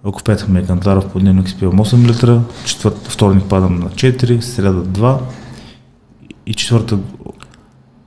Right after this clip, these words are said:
до дванайсет на обяд изпивам един литър, от дванайсет на обяд до другия ден, до сутринта, до кантара, пълна дехидратация. И аз просто го изпикавам, нали, с тренировката и те падат.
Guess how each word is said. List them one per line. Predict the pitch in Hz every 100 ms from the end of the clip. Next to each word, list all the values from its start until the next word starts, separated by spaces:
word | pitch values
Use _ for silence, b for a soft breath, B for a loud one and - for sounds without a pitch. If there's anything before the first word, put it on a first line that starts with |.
| -
до | 101
дванайсет | 98 101 98 98
на |
обяд | 95 95
изпивам | - 98 92
един | 92 98
литър, | 110 - 117
от | 98
дванайсет | 104 110 101
на | 104
обяд | 95 95 95
до |
другия | 92 98 95
ден, | 92 90
до | 90
сутринта, | - - 90 90 95
до | 90
кантара, | 90 90 90 107 123 123 - -
пълна | 101 92
дехидратация. | 92 90 87 87 85 104 110 - 147 165 - - b b b b b _
И | 127
аз | 120 -
просто | - 117 113
го |
изпикавам, | 113 - - 113 95
нали, | 95 95
с | -
тренировката | 101 95 92 - -
и | 104
те | 110 110 110
падат. | 107 98 95